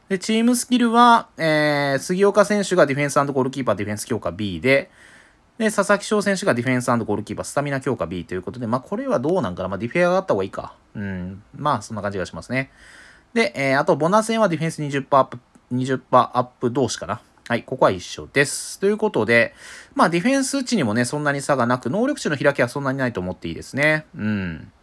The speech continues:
まあ、今回のこの二人を比べる時の一番の、えー、差があるところとしては、まあ、やっぱスキル面かな。うん。ピンタクインターセプト。片やね、まあ、杉岡選手がピンタクインターしっかり持ってて、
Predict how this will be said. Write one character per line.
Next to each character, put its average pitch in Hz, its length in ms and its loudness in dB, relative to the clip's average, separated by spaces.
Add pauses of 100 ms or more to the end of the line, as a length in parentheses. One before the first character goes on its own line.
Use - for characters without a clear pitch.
(1000)
ま 185 60 6
あ、 - 20 2
今 349 240 2
回 214 180 6
の 135 80 0
こ 165 120 0
の 139 80 0
二 - 180 0
人 190 140 4
を 135 40 2
比 151 140 -2 (100)
べ 175 80 2
る 175 120 0
時 180 200 -4
の 113 120 -2
一 110 180 -6
番 175 300 4
の、 127 360 2
え 107 140 0
ー、 - 20 -4
差 135 220 0
が 151 160 6
あ 156 60 8
る 135 100 -2
と 104 100 -4
こ 110 100 -2
ろ 104 100 -2
と 101 100 -6
し - 120 -10
て 92 100 -6
は、 107 400 2 (340)
ま - 40 -8
あ、 - 20 2
や - 20 2
っ 302 40 -4
ぱ 147 80 0
ス - 200 -4
キ 202 140 0
ル 214 100 2
面 107 220 2
か 71 140 -8
な。 120 240 -2 (260)
う 117 60 -6
ん。 92 340 -6
ピ 220 100 0
ン 226 80 0
タ 220 140 4
ク 214 120 0
イ 202 60 0
ン 202 80 -4
タ 202 140 4
ー 190 40 2
セ 185 120 -4
プ - 100 -12
ト。 98 220 -2
片 170 240 -2
や 131 100 4
ね、 120 220 -2
ま 131 80 -4
あ、 - 20 -12
杉 131 200 -4
岡 113 120 -2
選 120 140 -8
手 196 80 -4
が 170 80 -2
ピ 123 100 -4
ン 107 80 -4
タ 101 100 0
ク - 60 -8
イ 98 60 -6
ン 90 80 -10
タ 82 80 -4
ー - 20 -12
し - 100 -10
っ - 20 -18
か 87 100 -4
り 85 80 -6
持 82 80 -8
っ - 40 -12
て - 140 -12
て、 175 320 0